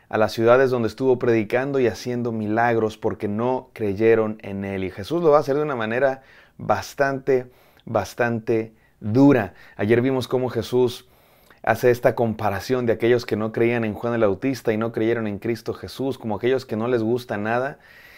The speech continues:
Y Jesús está hablando en términos fuertes. Jesús está, de cierta manera, regañando a la gente.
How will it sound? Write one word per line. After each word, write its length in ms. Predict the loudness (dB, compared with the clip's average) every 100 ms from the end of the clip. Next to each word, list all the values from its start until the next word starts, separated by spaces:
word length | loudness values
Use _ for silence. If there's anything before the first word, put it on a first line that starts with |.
| _
Y 80 | -10
Jesús 320 | -4 -2 2
está 240 | 2 4 4
hablando 340 | 4 2 2
en 140 | 0
términos 400 | 2 0 0 -6
fuertes. 460 | -4 0 2 0 -2
Jesús 280 | -6 -10 -4
está, 480 | -4 -2 -2 -2 -8 -20 -20 -12
de 160 | -6
cierta 260 | -2 0 -2
manera, 300 | -2 0 2
regañando 680 | 2 -2 -6 -4 -2 0
a 60 | 0
la 80 | -2
gente. 640 | -2 0 0 -2 -2 -4